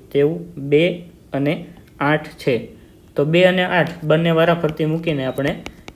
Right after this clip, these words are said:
જોઈ લઈએ. તો છની બાજુમાં બે અને આઠ મૂકીએ. બે દુ ચાર અને છ દુ બાર. તો અહીંયા એકસો ચોવીસ છે તે આપણને બે મૂકતા મળી જાય છે, એટલે આપણે બીજો ગુણાકાર કરવાની જરૂર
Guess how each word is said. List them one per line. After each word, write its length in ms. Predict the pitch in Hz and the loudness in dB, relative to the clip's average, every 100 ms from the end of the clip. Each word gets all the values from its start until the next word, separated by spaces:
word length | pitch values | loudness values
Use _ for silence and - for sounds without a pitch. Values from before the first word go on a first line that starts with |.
| - | -12
જોઈ 280 | 143 151 143 | 2 6 6
લઈએ. 320 | 127 123 117 | 4 0 -2
તો 240 | - 139 131 | -4 -6 -6
છની 380 | - 156 165 | -2 0 0
બાજુમાં 500 | 160 151 151 151 147 | 0 0 0 -2 -2
બે 180 | 147 160 | 0 0
અને 300 | 180 143 147 143 | 0 -4 -6 -2
આઠ 320 | 156 131 - - 143 | -4 -4 -10 -16 -8
મૂકીએ. 340 | 143 127 117 | -6 -4 -6
બે 320 | 120 139 147 | -4 2 2
દુ 200 | 147 151 | 2 -2
ચાર 320 | 156 175 165 131 - - - _ | -2 0 0 0 -8 -20 -20 _
અને 300 | 135 139 170 - - - | -4 -4 -4 -12 -20 -6
છ 100 | 147 | 0
દુ 300 | 143 139 127 170 - - | 0 0 -4 -6 -14 -12
બાર. 320 | 139 135 117 113 - | -2 0 0 -4 -8
તો 80 | 147 | -6
અહીંયા 280 | 151 156 165 | -2 0 2
એકસો 360 | 147 147 185 | 0 0 -2
ચોવીસ 480 | 170 160 170 180 175 | 0 2 2 2 0
છે 120 | - 131 | -2 0
તે 140 | 143 | -2
આપણને 440 | 139 139 135 147 175 - - - | -2 -2 -2 -2 -4 -14 -20 -2
બે 200 | 151 190 | 4 6
મૂકતા 380 | 180 165 - 143 | 6 0 -2 0
મળી 260 | 160 196 165 | 2 2 4
જાય 200 | 135 131 | 2 2
છે, 140 | 135 | -4
એટલે 180 | 131 135 | -4 -4
આપણે 240 | 135 139 | -2 -2
બીજો 300 | 135 139 160 | -2 2 2
ગુણાકાર 400 | 156 156 147 151 | 2 0 0 0
કરવાની 460 | 139 127 127 127 131 | 0 0 0 0 -2
જરૂર 460 | 117 113 135 - | -2 0 0 -2